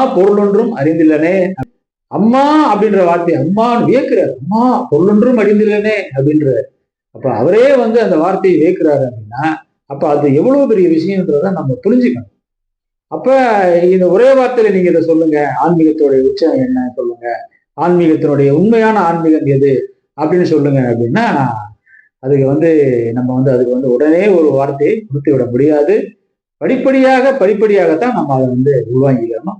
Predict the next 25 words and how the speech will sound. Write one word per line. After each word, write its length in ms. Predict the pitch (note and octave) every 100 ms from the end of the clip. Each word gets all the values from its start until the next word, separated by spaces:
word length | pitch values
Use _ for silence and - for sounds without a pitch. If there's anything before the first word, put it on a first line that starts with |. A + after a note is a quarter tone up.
| - _ _
அப்படி 260 | - G#2+ A2
உள்வாங்கிக்கிட்டோம், 840 | B2 G#3 A#3+ B3 A#3 G#3 G#3 G#3
அதை 180 | E3+ D#3
நம்ம 240 | D3 C#3 D3
புரிஞ்சுக்கிட்டோம்னா, 600 | G#3 G#3+ E3+ C#3 C#3 A3
நம்மளுடைய 300 | F3+ C#3+ C3+
வாழ்க்கை 500 | A#2+ D3+ E3 E3 A3+ B3 - _ _
மிகவும் 540 | A#2+ D3+ F3 F#3 G#3
அமைதியாக, 880 | B2 C3+ D#3+ D#3+ D3+ C#3+ E3 G3+ G3 - _
ஆனந்தமாக, 920 | - C3+ D#3 D3+ D3 D3 D3 D3 G#3 - _ _ _
அஹ், 260 | A#2+ B2+ B2
இயல்பாக, 800 | D3+ G#3 G#3+ F#3+ F#3 F3 G#3 G3+ -
உண்மையாக, 800 | C3 E3+ G3+ A3 G3+ F3 - -
சத்தியமாக, 920 | - C3+ C3 G#3+ G#3 F#3 E3+ E3+ G#3+ - _ _ _ _
அஹ், 220 | C#3 C#3
நகர்ந்து, 420 | C3+ C#3+ D#3 C#3+ C3+
நகர்ந்து 400 | C3+ D#3 E3 D3
கொண்டே 260 | C#3+ D3+
போகும். 540 | D#3 C3 C3 B2+ - _ _
அந்த 380 | C3+ D#3 D#3 C#3+
வாழ்வு, 460 | C#3+ G3+ A3 G#3+
அந்த 220 | D#3 C#3+
வாழ்வு 440 | C3 E3 A3 A3 G#3+
அப்படின்றது 540 | D#3 D#3+ D#3 D#3+ G3
வந்து 440 | F#3 F#3+ B3+ -